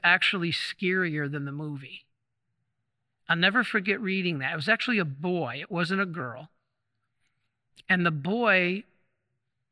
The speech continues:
the door or the portal was open through the Ouija board. And so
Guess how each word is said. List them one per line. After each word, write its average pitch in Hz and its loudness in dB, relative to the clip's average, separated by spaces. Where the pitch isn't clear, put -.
the 156 -2
door 208 4
or 185 2
the 156 -2
portal 190 2
was 160 -2
open 180 0
through 170 -6
the 170 0
Ouija 170 0
board. 147 -16
And 180 6
so 175 2